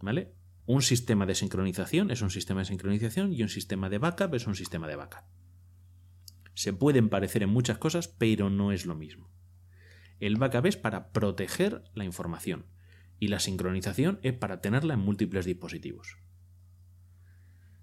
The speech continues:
¿Que la sincronización nos puede salvar el trasero en más de una ocasión? Sí. Pero no significa que esté diseñada para eso.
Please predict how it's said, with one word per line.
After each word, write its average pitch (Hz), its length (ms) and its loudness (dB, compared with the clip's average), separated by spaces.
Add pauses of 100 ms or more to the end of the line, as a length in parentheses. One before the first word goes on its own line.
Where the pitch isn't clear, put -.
(480)
¿Que 120 140 4
la 113 100 6
sincronización 120 720 4
nos 180 140 4
puede 170 240 2
salvar 160 400 0
el 156 320 2
trasero 156 440 2
en 147 80 0
más 151 140 2
de 143 80 4
una 143 120 0
ocasión? 139 480 -2
Sí. - 320 -6 (1200)
Pero 104 220 2
no 113 100 6
significa 131 440 2
que 120 80 0
esté - 200 0
diseñada 104 760 2
para 78 200 -6
eso. - 240 -12